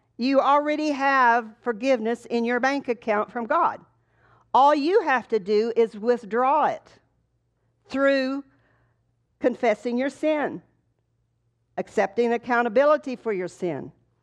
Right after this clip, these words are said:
Repent, abhor the sin, turn from it, and you are instantly forgiven. Put up Psalms thirty-two, uh, verse five.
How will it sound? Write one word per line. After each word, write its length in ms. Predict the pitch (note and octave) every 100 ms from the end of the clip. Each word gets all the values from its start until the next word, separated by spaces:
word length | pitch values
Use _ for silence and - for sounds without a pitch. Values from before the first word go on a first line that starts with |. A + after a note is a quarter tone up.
| _ -
Repent, 920 | A3+ C4+ - - D4+ C#4+ G#3 - - _ _ _ _ _ _ _ _ -
abhor 520 | G#3 F#3+ C#4+ E4 D#4
the 160 | A3+ G3
sin, 460 | - G3 E3 D#3 - _
turn 420 | - D4+ E4 D#4+
from 340 | C4+ B3+ G3 C#3+
it, 340 | - _ _ _ _ _ _ _ _ _ _ _ _ _ _
and 320 | A#3 B3 A#3+ A3+
you 320 | A#3+ D4+ D4+
are 240 | A#3 A3+ - _
instantly 1120 | D#4+ F#4+ G4 - C4+ A#3+ F3 G3+ G3+ G3+ G#3+ - _
forgiven. 680 | - G#3+ A#3+ A3 F3+ A#2+ - _ _ _ _ -
Put 180 | F#4+ G4
up 180 | D4
Psalms 400 | - C#4 C4 A#3+
thirty-two, 920 | - B3 A3 G3+ G3 A3+ G3 F#3+ F#3+ F#3+
uh, 300 | F3+ F3 D#3+ F3 - _ _ _ _ _ _ _ _ _
verse 400 | A3 D#3+ A3+ -
five. 460 | - E3+ E3+ G#3+